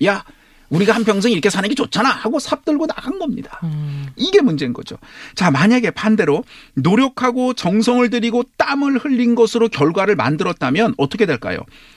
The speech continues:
Speaker 1: 그런 결과를, 우리 모두 그렇게 살고 있지 않습니까? 그래가지고 그런 결과를 내기 위해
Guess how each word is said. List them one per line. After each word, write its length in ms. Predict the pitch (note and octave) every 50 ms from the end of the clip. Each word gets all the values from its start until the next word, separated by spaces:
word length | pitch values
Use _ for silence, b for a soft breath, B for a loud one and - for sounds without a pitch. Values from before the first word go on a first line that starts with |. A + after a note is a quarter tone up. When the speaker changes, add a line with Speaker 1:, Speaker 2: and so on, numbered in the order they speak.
| B B B -
Speaker 1:
그런 340 | - - G3 A#3 B3+ C4 B3+
결과를, 440 | A#3 G#3+ G#3 G3+ G#3 G3 F#3+ E3 C3+
우리 200 | F3 G#3 B3+ A#3
모두 220 | F#3 F3 G3 G3 F3
그렇게 180 | D3+ C#3+ F3
살고 240 | - - A3+ A#3+ G#3+
있지 100 | D#3+ - D3+
않습니까? 580 | C3 C3 - B2 A#2+ A#2 - - D#3 F3 - B B B B B B B B B B B B
그래가지고 600 | - - A3 B3+ B3+ B3+ B3+ A#3 B3+ A#3 B3 A#3+
그런 340 | - - A3 A#3 B3+ C4 B3
결과를 540 | - - G3 G3+ A3 A#3 A#3+ A#3 A#3+ A#3 A3+
내기 240 | A3+ A3 A3+ A3+ A3
위해 200 | A3 G#3+ A3